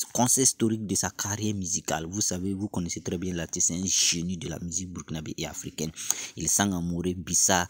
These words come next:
anglais, français, tout. Si vous ne connaissez pas l'artiste même, allez vous abonner sur sa page YouTube, Facebook, comme partout. Voilà, donc je vous demande ici maintenant, quels sont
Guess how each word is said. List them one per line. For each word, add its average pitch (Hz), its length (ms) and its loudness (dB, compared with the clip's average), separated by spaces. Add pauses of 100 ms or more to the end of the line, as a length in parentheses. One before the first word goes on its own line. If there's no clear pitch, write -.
(240)
anglais, 90 360 4
français, 85 380 0
tout. 82 220 -4
Si - 160 10
vous 104 100 0
ne 90 100 2
connaissez 87 300 0
pas 95 100 0
l'artiste - 340 0
même, 87 200 -2
allez 87 180 0
vous 90 420 -4
abonner 82 280 -4
sur 92 180 2
sa 73 160 -2
page 85 320 -2 (320)
YouTube, 87 420 -2
Facebook, 87 480 -2
comme 85 200 -6
partout. 76 380 -4 (340)
Voilà, 78 300 2 (100)
donc 104 220 0
je 101 120 0
vous 107 120 -2
demande 90 360 -2
ici 80 220 0
maintenant, 78 380 -6 (1000)
quels 101 260 4
sont - 320 6